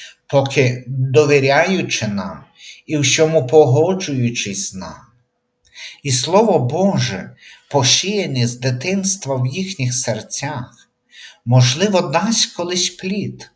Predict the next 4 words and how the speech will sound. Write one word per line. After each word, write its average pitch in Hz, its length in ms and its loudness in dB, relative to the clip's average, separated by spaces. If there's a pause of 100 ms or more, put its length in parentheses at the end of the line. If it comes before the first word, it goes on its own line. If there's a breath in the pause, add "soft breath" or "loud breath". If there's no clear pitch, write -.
(600 soft breath)
можливо, 160 960 0
відгукнеться 139 1160 0
колись 143 600 -2 (220 loud breath)
вірою, 127 960 -4